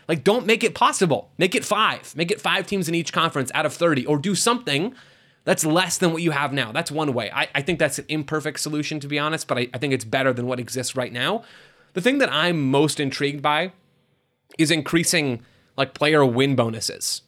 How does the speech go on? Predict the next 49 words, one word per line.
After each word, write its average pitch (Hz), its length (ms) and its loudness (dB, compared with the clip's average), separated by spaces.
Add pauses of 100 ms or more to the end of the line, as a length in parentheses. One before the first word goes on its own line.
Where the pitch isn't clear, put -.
(220)
across 135 760 0
the 120 180 -2
league. 113 320 -4
And 127 100 -4
I 135 80 2
don't 165 160 0
know 151 200 6
exactly 139 380 0
the 131 100 0
mechanics 131 440 -4
to 139 80 -4
make 123 180 -4
this 123 140 -4
happen, 156 400 -4 (460)
but 175 140 0
you 165 80 2
hear 233 240 2
about 175 320 0
former 156 280 0
pros, 127 680 2 (280)
you 156 120 0
hear 240 220 2
former 139 280 0
pros 127 300 0
saying, 127 340 0 (240)
you 127 60 -8
know, 139 120 4
"Oh, 151 120 4
you 147 100 2
know, 160 120 4
the 147 100 4
last 135 240 0
stretch 139 240 0
of 131 40 0
the 131 80 6
regular 127 280 2
season's 127 320 -2
coming. 127 240 -2
Like, 120 160 0
this 156 180 2
is 127 80 -4
when 131 120 0
you 127 100 2
turn 123 200 -4
it 113 60 -4
on 110 240 -6
because, 113 400 -8
you 131 160 -4
know, 123 320 4